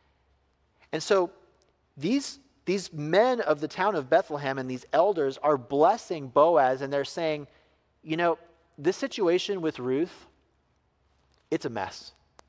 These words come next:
all right? It's a complete mess. She's a Moabite,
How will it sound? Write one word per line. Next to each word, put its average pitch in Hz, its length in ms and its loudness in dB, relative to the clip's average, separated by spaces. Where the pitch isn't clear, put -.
all 117 80 -6
right? 110 220 -8
It's 147 140 -4
a 156 60 -6
complete 123 340 -10
mess. 107 380 -14
She's 160 280 -4
a 113 40 -2
Moabite, 165 640 4